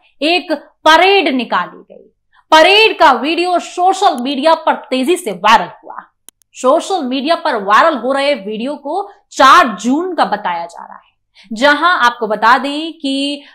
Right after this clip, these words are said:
ब्रिप्टन में खालिस्तानी समर्थकों की ओर से एक झांकी निकाली गई। झांकी की थीम इंदिरा गांधी की हत्या पर आधारित रखी गई। वायरल हो रहे वीडियो पर आप नजर डालेंगे तो आप देख पाएंगे कि झांकी में,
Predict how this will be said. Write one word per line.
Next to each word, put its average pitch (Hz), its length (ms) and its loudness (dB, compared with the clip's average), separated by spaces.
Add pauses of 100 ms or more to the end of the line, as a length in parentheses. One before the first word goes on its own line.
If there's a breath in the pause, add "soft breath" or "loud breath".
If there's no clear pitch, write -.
ब्रिप्टन 254 640 -2
में 320 640 -6
खालिस्तानी 269 840 -2
समर्थकों 233 720 -6
की 262 300 -12
ओर 247 240 0
से 277 260 -10
एक 277 760 -4 (200)
झांकी 254 560 2
निकाली 190 420 -6
गई। 202 340 -18 (280)
झांकी 330 400 2
की 466 160 0
थीम 254 480 -6
इंदिरा 247 340 4
गांधी 240 360 4
की 277 140 -8 (120)
हत्या 214 240 0
पर 254 140 -2
आधारित 208 560 0
रखी 330 280 0
गई। 311 380 -12 (240 soft breath)
वायरल 339 440 8
हो 403 140 4
रहे 415 220 4
वीडियो 359 360 -2
पर 370 340 4
आप 269 340 4
नजर 208 340 2
डालेंगे 311 500 0
तो 262 140 -6
आप 233 180 4
देख 214 380 -4
पाएंगे 269 400 -2
कि 262 180 -12
झांकी 202 440 -8
में, 294 380 -12